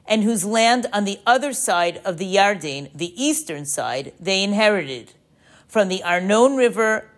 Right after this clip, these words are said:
to Mount Hermon and all the Arava to the east. Next, we learn about the conquest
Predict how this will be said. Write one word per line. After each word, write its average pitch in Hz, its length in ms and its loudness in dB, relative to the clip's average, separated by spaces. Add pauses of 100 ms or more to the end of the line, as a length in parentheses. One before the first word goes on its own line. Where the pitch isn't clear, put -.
(160)
to 208 140 -4
Mount 185 380 0
Hermon 175 760 2 (420)
and 190 160 -2
all 196 240 4
the 220 80 2
Arava 208 800 2
to 190 140 -10
the 156 260 -12
east. - 460 -4 (680)
Next, 262 400 2
we 359 160 4
learn 214 360 4
about 196 280 2
the 202 80 -8
conquest 226 800 0